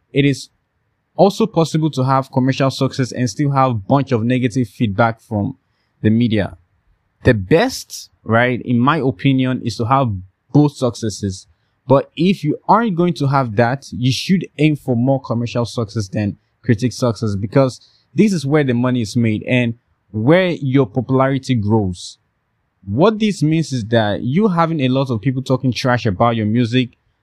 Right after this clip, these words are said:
but not worried because your music is topping charts and selling millions of copies and going platinum. From this, from this, I, from this, I realize from this that you don't need to have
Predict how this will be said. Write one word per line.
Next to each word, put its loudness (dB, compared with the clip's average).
but 4
not 2
worried 0
because 0
your 2
music -2
is -4
topping 0
charts 0
and -4
selling 0
millions -2
of -2
copies -2
and 0
going 0
platinum. -2
From 2
this, 0
from 2
this, 0
I, 2
from 0
this, 0
I 0
realize 0
from -2
this -2
that -4
you 2
don't 0
need 2
to -4
have 0